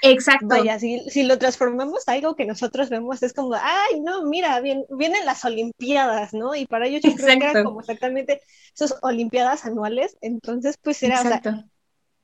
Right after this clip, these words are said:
Speaker 2: lo terrorífico, si lo vemos de esa manera, es lo normalizado que estaba, que se
Speaker 1: Ahí.
Speaker 2: reunían, que apostaban, o sea, todo estaba nor-, era normal, o sea,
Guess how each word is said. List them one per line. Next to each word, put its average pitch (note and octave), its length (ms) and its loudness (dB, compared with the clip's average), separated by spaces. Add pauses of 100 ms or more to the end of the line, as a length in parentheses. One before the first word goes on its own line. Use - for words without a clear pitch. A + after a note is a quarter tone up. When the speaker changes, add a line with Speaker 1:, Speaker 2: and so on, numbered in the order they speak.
(320)
Speaker 2:
lo A#3+ 200 0
terrorífico, B3+ 720 0 (720)
si A#3+ 100 -6
lo A3 80 -4
vemos C4 220 -4
de C4 60 -12
esa C4+ 60 -2
manera, B3+ 360 0
es B3+ 240 -6
lo C4 160 0
normalizado A3+ 800 -2
que A#3 100 -16
estaba, G#3+ 560 -4
que B3 120 0
se A#3 200 0 (160)
Speaker 1:
Ahí. A3+ 240 8
Speaker 2:
reunían, B3 160 0
que A#3 120 -4
apostaban, A#3+ 920 -2
o A#3 100 -6
sea, G#3+ 280 -2 (680)
todo C#4+ 180 2
estaba G4+ 260 0
nor-, D4+ 180 -4
era B4 460 2
normal, B3+ 520 -2
o A3+ 60 -6
sea, F#3 220 -4